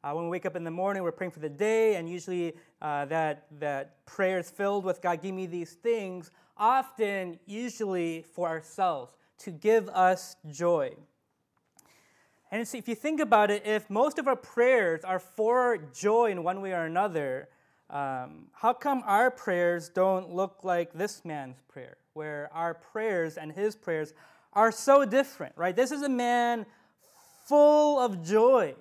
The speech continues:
I mean, he, he says the word sing, you know, three times in the beginning. Who sings? Dramatic people, yes, they sing. But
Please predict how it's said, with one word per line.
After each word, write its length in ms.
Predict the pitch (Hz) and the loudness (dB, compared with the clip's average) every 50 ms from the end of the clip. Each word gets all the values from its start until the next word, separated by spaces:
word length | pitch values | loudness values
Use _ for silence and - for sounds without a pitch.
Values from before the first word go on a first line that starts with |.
| - _ _ _ _ _ _ _ _ _ _ _ _ _ _ _ _ _ _ - | -20 _ _ _ _ _ _ _ _ _ _ _ _ _ _ _ _ _ _ -14
I 80 | 214 196 - | -12 -8 -4
mean, 420 | 247 240 233 226 226 220 220 202 208 _ _ _ _ _ _ | -2 -2 0 0 0 -2 -4 -6 -10 _ _ _ _ _ _
he, 120 | - 220 - _ - - | -12 -12 -12 _ -14 -10
he 100 | 240 220 | -10 -8
says 460 | - - 262 269 277 277 269 214 - | -4 0 2 4 6 6 4 4 2
the 100 | 233 214 | 0 2
word 420 | 208 226 240 247 254 247 233 240 | 4 6 8 8 8 8 6 2
sing, 680 | - - - - - - 277 277 277 254 208 147 147 170 | -6 -12 -12 -10 -6 -2 0 0 0 0 0 -4 -6 -8
you 40 | 175 | -8
know, 120 | 175 175 | -8 -8
three 420 | 170 - - 226 233 269 277 277 | -10 -10 -12 -10 -6 -6 -4 -6
times 560 | 247 269 - - 247 247 254 262 262 247 202 202 | -6 -8 -10 -8 -6 -4 -4 -4 -4 -4 -6 -6
in 80 | 214 | -6
the 100 | 208 196 | -6 -6
beginning. 640 | 175 170 185 175 160 202 220 226 202 156 135 - _ _ _ _ _ _ _ _ _ | -6 -6 -6 -6 -4 -4 -4 -4 -4 -8 -12 -16 _ _ _ _ _ _ _ _ _
Who 220 | - - 269 311 302 | -4 -2 0 0 0
sings? 840 | - - - - 277 302 330 311 202 131 117 - _ - - - _ _ _ _ _ _ _ _ - | -2 -6 -10 -6 -6 -4 -4 -4 -6 -8 -10 -18 _ -20 -20 -20 _ _ _ _ _ _ _ _ -10
Dramatic 540 | - 190 180 180 180 190 190 202 185 - - | -8 -6 -2 2 4 4 4 2 0 -8 -10
people, 480 | 190 165 160 - 170 180 202 220 214 _ | -12 -12 -10 -6 -6 -6 -6 -8 -10 _
yes, 260 | 156 156 151 151 - | -12 -12 -12 -12 -12
they 160 | - 147 143 147 | -14 -14 -14 -14
sing. 360 | - - 131 120 131 156 156 _ _ _ _ _ _ _ _ _ - - _ _ - - _ - 151 131 | -14 -16 -18 -16 -16 -18 -20 _ _ _ _ _ _ _ _ _ -20 -20 _ _ -20 -20 _ -20 -8 -2
But 480 | 180 180 196 202 202 196 196 196 190 | 2 4 4 6 4 4 2 0 -4